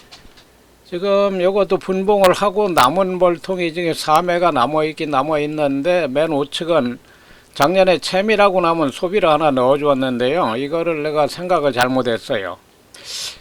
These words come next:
그러니까 제가 이제 올해 양봉 삼 년 차이고요. 양봉을 삼 년 해보니까 순간의 선택이 평생을 좌우한다라기보다는 일 년을 좌우한다, 이렇게 볼 수 있겠습니다.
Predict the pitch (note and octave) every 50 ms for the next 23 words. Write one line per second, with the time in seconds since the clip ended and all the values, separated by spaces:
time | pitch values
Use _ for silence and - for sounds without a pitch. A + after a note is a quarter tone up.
0 | - _ _ _ _ _ _ - F#3+ F#3+ F3 G3 F#3+ F3 F#3+ F#3 F#3+ F3+ E3+ F3+
1 | D#3+ D3 F3 F#3+ F#3 E3 C#3+ C3+ D3 D#3+ F3 E3 E3+ D#3+ C#3 - - - E3+ F3+
2 | F#3+ F#3+ G3+ F#3+ F3 D#3 - - E3+ D3 D#3 D3+ C#3 D#3 D#3 C#3 A#2+ A#2+ B2+ C#3+
3 | D#3 D3 A#2+ A#2 B2 D#3 E3+ F3+ F#3 F#3 E3+ C#3+ - - F3 F3 F#3+ G3 F#3+ D#3+
4 | C#3 D#3+ D#3 E3+ F3 D3+ C#3 B2+ B2+ - F3 F#3 D#3 A2 G#2 G#2+ G#2+ - _ _
5 | - - - - - _ _ - - - - B3 A#3+ A#3+ B3 A#3+ B3 A3+ A3+ A3+
6 | A3 G3+ - F#3+ F#3+ F#3 - - G3 F#3+ F3+ G#3+ A#3+ C#4 D4+ D4+ - _ _ _
7 | - - - _ _ _ _ _ _ _ - - - G#3+ G#3+ G#3+ A#3+ A3 - A#3
8 | A#3 A3 G#3+ G3+ F3+ E3+ D#3+ D#3 F3 F3 F3 D#3+ D3 D3+ D#3 C#3+ D#3 E3 E3 D3
9 | D3 D#3 D3 D#3 D#3 D3+ D3+ C3+ C3+ C3+ E3 G3 F#3+ C3 G#2+ G#2 A2 _ _ _
10 | _ - - _ _ _ _ _ - - B2 A#2+ B2+ C3 B2+ B2+ B2 C#3+ E3+ D3
11 | A#2 A2 A#2 G#2+ A2+ A#2 A#2+ A#2 A2+ A2 A2+ A2+ A2 A#2 A2 G#2 G#2 G2+ G#2 A2+
12 | A#2+ A#2+ - - D#3 B2+ A#2+ A#2+ A2 - C3+ B2 - - B2 - - - A#2+ G#2+
13 | A2 A2 G#2 G#2+ G2+ G2